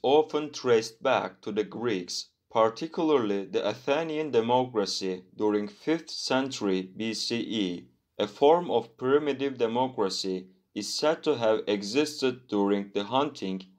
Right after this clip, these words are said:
and gathering period in independent tribes.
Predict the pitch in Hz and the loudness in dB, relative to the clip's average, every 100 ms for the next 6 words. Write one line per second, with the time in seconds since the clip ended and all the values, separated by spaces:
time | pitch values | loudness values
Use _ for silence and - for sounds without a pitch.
0 | _ 104 107 127 143 151 135 139 139 143 | _ -8 -2 2 2 0 -2 -2 -2 2
1 | 139 117 95 92 - _ - 107 104 104 | 4 4 0 -4 -8 _ -8 -4 -4 -4
2 | 101 98 135 143 139 135 123 107 87 - | -4 -2 -2 0 -2 -4 0 0 0 -8
3 | - | -14